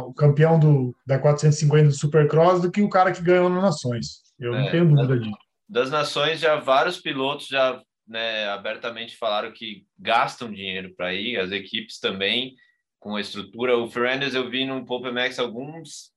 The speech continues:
Speaker 2: né, episódios atrás, falando que quando ele tava conversando com o pessoal da França pra ver se ia participar ou não, o pessoal da Star Racing Yamaha falou, "Cara, a gente vai tá de mudança, mudando a porra toda, a gente não vai ter como mandar uma estrutura lá pra você.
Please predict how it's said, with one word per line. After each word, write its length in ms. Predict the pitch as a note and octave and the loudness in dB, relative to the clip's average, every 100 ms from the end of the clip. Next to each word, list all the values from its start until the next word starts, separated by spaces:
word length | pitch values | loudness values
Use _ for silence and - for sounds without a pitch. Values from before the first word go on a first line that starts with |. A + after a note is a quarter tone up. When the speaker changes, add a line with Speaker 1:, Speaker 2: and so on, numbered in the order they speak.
| _ | _
Speaker 2:
né, 460 | F#2+ G2+ G2+ G2 G2+ | -10 -6 -2 -2 -2
episódios 400 | F#2 - A2+ A#2+ | -4 -4 -4 -4
atrás, 680 | B2 A#2+ A#2 C3+ C3 - _ _ _ _ _ _ | -6 -2 0 0 -4 -14 _ _ _ _ _ _
falando 560 | A#2 A2+ A#2 A#2+ B2+ B2+ | -4 -2 -2 -4 -6 -12
que 680 | - B2+ C3 C3 B2+ B2+ B2 | -8 -4 -2 -2 -4 -6 -6
quando 140 | B2 | -6
ele 80 | A#2+ | -4
tava 180 | B2 A#2+ | -2 -4
conversando 440 | A#2+ A#2 - A#2+ | -6 -12 -10 -10
com 40 | A#2+ | -10
o 20 | |
pessoal 260 | A#2 B2 A#2 | -8 -4 -2
da 120 | A#2 | -4
França 420 | G2+ A2 B2 A#2+ | -6 -8 -8 -8
pra 120 | A2+ | -10
ver 120 | G#2+ | -8
se 120 | G#2 A2+ | -8 -6
ia 80 | |
participar 480 | G#2 A2+ - A2 A#2 | -4 -6 -10 -4 -2
ou 80 | A2+ | 0
não, 360 | G#2+ A2+ E3 - _ _ _ | -2 -6 -8 -12 _ _ _
o 80 | - | -8
pessoal 400 | C3 A#2+ C3+ C3+ | -8 -2 0 2
da 180 | B2+ C#3+ | 0 0
Star 220 | D#3+ C#3+ | -2 -2
Racing 220 | C#3+ D3 | -4 -6
Yamaha 260 | E3 C#3+ C#3 | -6 -6 -8
falou, 160 | C3+ | -10
"Cara, 220 | C3+ D3 | -4 -2
a 40 | B2 | -2
gente 220 | A#2+ B2 | -6 -10
vai 160 | C3 B2+ | -8 -6
tá 100 | B2+ | -8
de 100 | C3 | -10
mudança, 680 | C3+ D#3+ A#2+ A#2+ B2+ - | -16 -10 -4 -2 -4 -6
mudando 300 | C3+ B2+ C3 | -10 -8 -6
a 80 | C#3 | -6
porra 180 | C#3 C#3+ | -8 -8
toda, 140 | C#3 | -6
a 20 | C#3 | -8
gente 160 | C#3 | -8
não 100 | C#3 | -6
vai 160 | C#3+ E3 | -4 -4
ter 160 | E3 | -6
como 220 | E3 C#3+ C#3+ | -10 -12 -10
mandar 220 | C#3 C3+ | -4 -4
uma 100 | C3 | -4
estrutura 380 | C3 B2 A#2+ A#2+ | -8 -12 -4 -2
lá 100 | A#2+ | -2
pra 100 | B2 | -6
você. 380 | A#2 - G2+ | -10 -10 -12